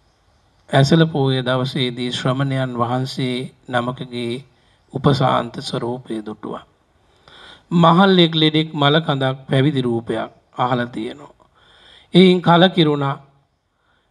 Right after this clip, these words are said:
මේ ලෝකේ හැම කෙනෙක්ම වයසට යනවා, ජරාවට පත් වෙනවා. ලෙඩ වෙනවා, අවසානයේදී මැරෙනවා. මේ ජාති ජරා ව්‍යාධි මරණ දුක් සහිත දෙයක්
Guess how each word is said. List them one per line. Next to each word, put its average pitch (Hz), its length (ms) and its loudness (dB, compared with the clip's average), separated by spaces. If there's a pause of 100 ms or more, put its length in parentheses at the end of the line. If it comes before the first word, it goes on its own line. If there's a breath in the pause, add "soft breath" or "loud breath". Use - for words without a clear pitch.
(100)
මේ 170 160 6
ලෝකේ 170 880 4 (160)
හැම 151 320 -2
කෙනෙක්ම 143 480 -4 (540)
වයසට 139 460 2
යනවා, 120 340 0
ජරාවට 117 560 -2
පත් - 320 -10
වෙනවා. 120 260 -10 (800 loud breath)
ලෙඩ 147 320 4
වෙනවා, 135 480 4
අවසානයේදී 120 840 -4
මැරෙනවා. 117 600 -6 (1080 soft breath)
මේ 147 200 6
ජාති 160 420 4
ජරා 160 380 4
ව්‍යාධි 147 420 2
මරණ 139 440 0
දුක් 147 160 -2
සහිත 139 400 -2
දෙයක් 123 320 -2